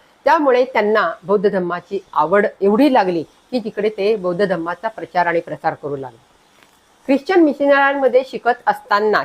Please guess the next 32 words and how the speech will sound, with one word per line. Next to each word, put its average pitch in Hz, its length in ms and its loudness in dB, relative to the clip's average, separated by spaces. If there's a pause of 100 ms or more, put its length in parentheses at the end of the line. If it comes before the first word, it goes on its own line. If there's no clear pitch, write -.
शालेय 233 360 2
शिक्षणाच्या 226 680 -2
वेळेसच 220 440 2 (100)
त्यांना 202 200 -2 (100)
आर्य 202 240 0
सत्य 226 420 -2 (360)
हे 262 80 2
पुस्तक 220 380 -6 (140)
त्यांच्या 170 420 -2
हाती 180 260 -2
पडलं, 131 320 -8 (180)
वाचण्यात, 170 500 -2
वाचनात 196 460 0
आलं. 143 180 0 (460)
आणि 254 220 2
आर्य 233 260 -2
सत्य 247 320 -6
म्हणजे 214 280 0
भगवान 185 360 -4
बुद्धांनी 175 360 -6
सांगितलेलं 160 680 -10
दुःख, 151 320 -8 (1120)
दुःख 160 240 -8
परंपरा, 180 580 0
दुःख 160 260 -8
नाहीसं 170 360 -6
करता 175 340 -6
येतं, 160 440 -4
त्याचे 160 240 -8
मार्ग, 165 460 -2 (420)
दुःख 151 200 -12
नाही, 139 220 -8